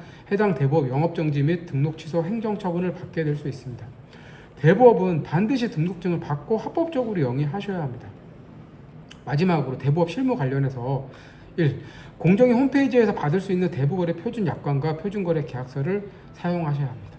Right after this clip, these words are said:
대부 계약서는 두 부를 작성하고요. 한 부는 이용자에게 교부해야 합니다. 그리고 대부업 계약서에는 필수 기재사항 및 중요사항을 자필 기재하셔야 되고요.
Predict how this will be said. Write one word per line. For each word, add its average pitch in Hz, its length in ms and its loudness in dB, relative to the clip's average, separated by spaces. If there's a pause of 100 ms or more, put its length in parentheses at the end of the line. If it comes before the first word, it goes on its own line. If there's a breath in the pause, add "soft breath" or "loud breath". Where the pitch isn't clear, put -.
(1400 loud breath)
대부 185 240 4
계약서는 190 800 4
두 151 160 0
부를 185 160 0
작성하고요. 170 800 -2 (300 loud breath)
한 233 180 -4
부는 220 360 0
이용자에게 180 1000 4
교부해야 151 500 0
합니다. 107 260 -8 (480 loud breath)
그리고 170 440 0
대부업 143 360 -2
계약서에는 143 760 0
필수 240 360 -6
기재사항 127 520 -4 (880 loud breath)
및 - 320 0
중요사항을 160 720 2
자필 - 340 -6
기재하셔야 123 520 -4
되고요. 147 440 -4